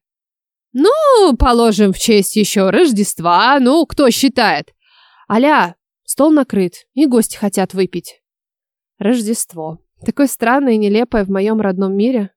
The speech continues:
с подружками. Всё выглядело так буднично, так обычно,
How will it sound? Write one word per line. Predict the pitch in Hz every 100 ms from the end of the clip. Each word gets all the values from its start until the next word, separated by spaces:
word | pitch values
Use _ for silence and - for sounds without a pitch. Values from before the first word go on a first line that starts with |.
| _
с | -
подружками. | 190 185 214 - - 196 180 - _ - -
Всё | - 311
выглядело | 311 277 269 269 254
так | 240
буднично, | 202 202 269 254 - 220 208
так | 214 214
обычно, | 190 175 220 - - 185